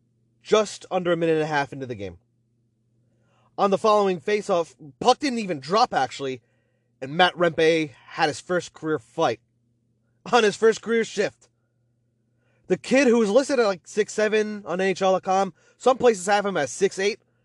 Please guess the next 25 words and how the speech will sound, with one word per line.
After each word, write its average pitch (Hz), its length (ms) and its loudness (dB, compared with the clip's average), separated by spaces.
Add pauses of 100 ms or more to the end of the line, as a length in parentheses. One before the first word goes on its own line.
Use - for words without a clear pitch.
(140)
He 160 80 -18
fought 226 260 2
Matt 170 340 -2
Martin, 120 440 -4 (640)
and 143 100 -10
Martin 190 480 4
knew 190 160 2
it 165 40 -2
was 160 160 -4
his - 60 -20
first 156 280 -2
game 147 180 -4
and 131 80 -8
wanted 147 180 -2
to 123 60 -14
give 127 180 -4
him 113 160 -10
something. 104 420 -10 (880)
Rempe 202 420 2
did 196 200 4
really 175 340 2
well 165 220 2
against 127 280 -6
the 131 60 -16
veteran. 117 380 -6